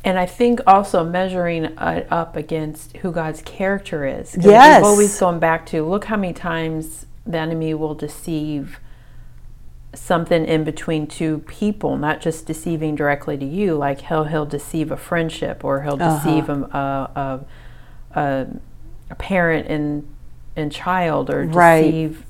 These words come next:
Speaker 1: you and a coworker.
Speaker 2: Yeah, or
Speaker 1: Something
Speaker 2: friends,
Speaker 1: in between.
Speaker 2: friendships.
Speaker 1: Yeah, it's,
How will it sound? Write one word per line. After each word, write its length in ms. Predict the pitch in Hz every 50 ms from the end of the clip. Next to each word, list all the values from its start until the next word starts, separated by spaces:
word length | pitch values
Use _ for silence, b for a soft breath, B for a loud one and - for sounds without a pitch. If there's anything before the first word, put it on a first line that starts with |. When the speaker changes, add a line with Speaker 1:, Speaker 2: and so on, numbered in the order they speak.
| - -
Speaker 1:
you 360 | 156 156 156 160 165 160 160
and 80 | 156 156
a 40 |
coworker. 840 | 151 - 196 196 190 185 185 170 160 160 - - 147 139 127 127 - b b b b b b -
Speaker 2:
Yeah, 220 | 196 202 196 175
or 120 | 170 180
Speaker 1:
Something 240 | 175 214 208 208 240
Speaker 2:
friends, 440 | 233 240 233 196 151 143 143 147 170 180 180
Speaker 1:
in 60 | 175 160
between. 200 | 170 196 214 202
Speaker 2:
friendships. 560 | - 196 - 190 185 170 147 143 143 - -
Speaker 1:
Yeah, 400 | 180 202 220 226 185 156 - -
it's, 540 | - - 170 160 160 - - - - -